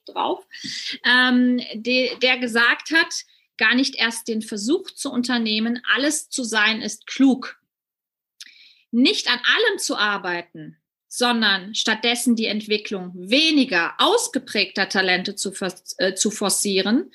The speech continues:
ist das Rezept für Spitzenleistung." Und im Grunde spiegelt es genau das, was wir gerade besprochen haben. Oder wie siehst du das? Ka-, fallen dir da auch Beispiele vielleicht zu ein, wo du sagst, "Oh, verzetteln, so auf alle Talente am besten, alles ausbessern, alles machen"?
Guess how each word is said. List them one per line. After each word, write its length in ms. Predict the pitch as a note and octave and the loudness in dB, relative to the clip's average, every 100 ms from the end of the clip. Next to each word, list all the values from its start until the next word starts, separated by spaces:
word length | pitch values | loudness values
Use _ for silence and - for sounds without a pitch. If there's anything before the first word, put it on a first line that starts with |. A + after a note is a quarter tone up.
| - - - | -20 -20 0
ist 300 | A#3+ C#4+ - | 2 2 2
das 220 | C4 - | 0 0
Rezept 500 | G3 - A3+ G#3+ - | -6 -4 -2 -2 -4
für 120 | - | -2
Spitzenleistung." 1120 | A#3 - B3+ B3+ A3+ E3 D3+ E3+ - - - - _ _ - - _ | -2 2 0 0 -2 0 0 -4 -10 -12 -14 -16 _ _ -20 -20 _
Und 120 | - G3+ | -4 -2
im 180 | A3 - | -2 -4
Grunde 460 | - B3 D4+ D4 - - A3+ - | 0 4 6 6 2 -10 -12 -8
spiegelt 420 | - - C#4 C#4 C4+ | -6 0 2 2 0
es 140 | A#3+ | -2
genau 500 | A#3+ G#3+ A3+ C4+ C4+ | 0 2 2 2 0
das, 520 | G#3+ G3+ - - - A3 | 0 2 2 -2 -4 -2
was 220 | A3+ A3 | -4 0
wir 100 | B3 | 0
gerade 300 | A#3+ A3+ G#3 | 2 0 0
besprochen 640 | G3 - - C4+ D4+ A#3 | -4 -4 0 2 4 2
haben. 400 | F3 D#3+ F3 F#3+ _ | 0 -4 -8 -12 _
Oder 240 | A3+ G#3+ G#3 | -4 -2 -2
wie 80 | |
siehst 300 | G#3+ A3+ A3+ | -4 -4 -4
du 60 | B3 | 0
das? 380 | D4 A#3 F#3 A3 | 2 2 0 -6
Ka-, 200 | - A3+ | -2 -2
fallen 280 | A#3 A#3 B3+ | 0 2 4
dir 80 | B3+ | 4
da 140 | A3 | 4
auch 160 | G3+ - | 0 0
Beispiele 420 | G#3 C#4+ - B3+ | 2 2 2 0
vielleicht 400 | G#3+ G3+ F3 F3+ | 0 -2 -2 -2
zu 100 | - | -4
ein, 200 | F3 F3+ | -2 0
wo 40 | G3 | -2
du 80 | |
sagst, 240 | G3+ G#3 G#3 - - - - | -2 -2 -2 -12 -18 -20 -2
"Oh, 40 | D#4 E4 A#3+ | 2 2 0
verzetteln, 560 | - A#3+ - B3 E4+ D#4 | -4 -4 0 2 6 6
so 80 | B3+ | 4
auf 180 | A3 - | 2 2
alle 200 | B3+ D4 | 2 4
Talente 500 | E4 D4+ D4+ D#4+ D4+ | 4 6 4 4 4
am 100 | C#4 | 6
besten, 400 | D4 D#4 D#4+ D#4 | 2 0 2 4
alles 260 | A3 A#3 | 4 2
ausbessern, 680 | A#3 A3+ D4+ - D4 D#4+ C#4 | 2 2 2 4 2 4 2
alles 320 | C4 D4 E4+ | 4 2 2
machen"? 340 | D#4 E4 F4 | 2 2 0